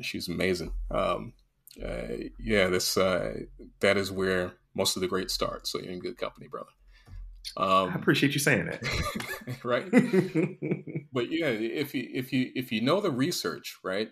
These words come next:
Speaker 1: you, you understand demographics, you understand, you know, what to say to them, how to make them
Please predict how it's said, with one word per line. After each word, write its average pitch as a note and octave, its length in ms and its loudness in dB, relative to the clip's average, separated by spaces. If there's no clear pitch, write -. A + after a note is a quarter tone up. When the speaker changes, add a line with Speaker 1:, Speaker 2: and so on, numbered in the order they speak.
Speaker 1:
you, G2+ 280 -6
you A2+ 140 -4
understand C3+ 480 0
demographics, G2+ 800 2
you F#2+ 220 -2
understand, G2+ 680 -2
you G2 120 -4
know, F2 340 0
what G#2 240 2
to - 80 -4
say G2 320 2
to G2 220 -2
them, G#2 180 -2
how G2+ 260 0
to G#2 240 -2
make G2 360 -2
them F#2+ 360 -2